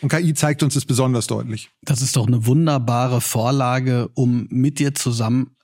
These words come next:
Speaker 2: tatsächlich auch ins Ruhrgebiet zu gehen. Wie war das damals im Ruhrpott? Ich werd ja immer leicht nostalgisch, weil das Ruhrgebiet, das ist manchmal so ein bisschen dreckig und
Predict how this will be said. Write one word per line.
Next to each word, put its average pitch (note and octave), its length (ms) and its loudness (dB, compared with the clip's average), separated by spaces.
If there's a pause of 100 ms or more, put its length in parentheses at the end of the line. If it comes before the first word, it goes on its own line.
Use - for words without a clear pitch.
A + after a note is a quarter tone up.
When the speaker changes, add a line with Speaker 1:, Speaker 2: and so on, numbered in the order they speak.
Speaker 2:
tatsächlich B2+ 460 -2
auch A2 80 -6
ins B2 220 -2
Ruhrgebiet A#2 600 -2
zu - 160 -4
gehen. C3+ 460 -2 (1040)
Wie D#3 160 2
war D3+ 140 2
das D#3 360 0
damals C3+ 640 0
im C3+ 220 0
Ruhrpott? A2+ 760 -2
Ich - 300 -4
werd C#3+ 160 0
ja D3+ 80 0
immer C#3+ 200 2
leicht C3 360 0
nostalgisch, B2 840 0
weil B2+ 360 0
das B2+ 240 -2
Ruhrgebiet, D3+ 680 -2
das B2+ 240 -2
ist - 340 -4
manchmal C3+ 960 -2
so C3 120 2
ein B2 100 2
bisschen B2+ 680 0 (880)
dreckig D#3 600 -2 (280)
und C#3+ 680 0